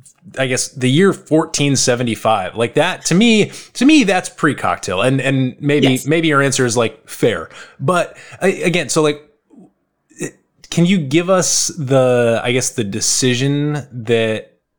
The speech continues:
Speaker 1: kicked us off in fourteen seventy-five rather than, you know, why was that the starting point, and as opposed to something that was earlier or something that was later? And
Speaker 2: Mm-hmm.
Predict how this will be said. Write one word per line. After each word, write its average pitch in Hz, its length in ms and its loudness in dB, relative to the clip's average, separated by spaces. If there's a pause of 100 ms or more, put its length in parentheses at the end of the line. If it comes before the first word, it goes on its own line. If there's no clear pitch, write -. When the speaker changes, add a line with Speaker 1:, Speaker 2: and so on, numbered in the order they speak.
(360)
Speaker 1:
kicked 139 360 -4
us 127 180 2
off 123 340 0
in 110 120 -2
fourteen 117 520 -4
seventy-five 117 640 -2
rather 120 360 -2
than, 113 460 -2 (320)
you 123 120 0
know, 117 80 0
why 127 340 0
was 139 220 0
that 117 240 -2
the - 60 -12
starting 113 400 -2
point, 120 500 -2
and 107 460 -6
as 113 160 -2
opposed 117 360 -2
to 117 80 -4
something 127 360 -2
that 135 80 -4
was 147 140 0
earlier 151 440 4
or 104 140 -4
something 127 340 -2
that 123 80 -4
was 120 160 -2
later? 120 520 0
And 113 380 -4
Speaker 2:
Mm-hmm. 226 160 -2